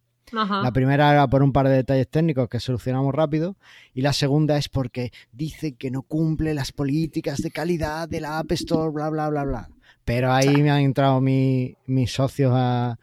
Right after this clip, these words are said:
Speaker 2: al rescate y han dicho, "Wait, this is us", porque son
Speaker 1: Ok.
Speaker 2: de, son los ceos, hablan inglés, entonces han llamado a Apple y Apple le ha dicho, "No, no, <laughs> perdona, pero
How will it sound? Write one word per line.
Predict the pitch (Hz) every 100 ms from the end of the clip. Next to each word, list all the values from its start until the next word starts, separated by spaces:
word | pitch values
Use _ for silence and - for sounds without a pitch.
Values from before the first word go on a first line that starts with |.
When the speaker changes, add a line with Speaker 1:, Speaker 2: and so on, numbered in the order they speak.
| _
Speaker 2:
al | - 117
rescate | 117 - 139 135
y |
han | 131
dicho, | 120 110 120 113 117 107
"Wait, | 120 127 135
this | 131
is | 127 -
us", | 85 - -
porque | 104 104
son | 220
Speaker 1:
Ok. | 220
Speaker 2:
de, | - 110 110 -
son | 107 107
los | 104
ceos, | - 143 127 123
hablan | 98 101 107
inglés, | 107 110 127 127
entonces | 101 110 123 123
han | 131
llamado | 127 120 127 123
a | 135
Apple | 120 151 - _ _ - - - - _
y | - 123
Apple | 113 120
le | 117
ha |
dicho, | 110 104 117
"No, | 113 143
no, | 151 143
<laughs> | 151 - 202 180 - 175
perdona, | 165 143 156 160 143
pero | 135 127 123